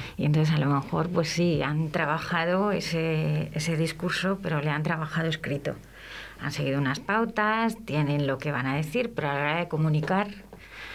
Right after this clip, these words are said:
nos falta, nos quedamos y, y en realidad no, porque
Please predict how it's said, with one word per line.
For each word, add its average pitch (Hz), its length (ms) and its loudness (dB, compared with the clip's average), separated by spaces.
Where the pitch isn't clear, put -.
nos 151 220 0
falta, 156 360 -2
nos 143 180 -2
quedamos 175 680 0
y, - 100 -2
y 139 420 0
en 143 100 0
realidad 147 460 -2
no, 160 220 0
porque 139 460 -6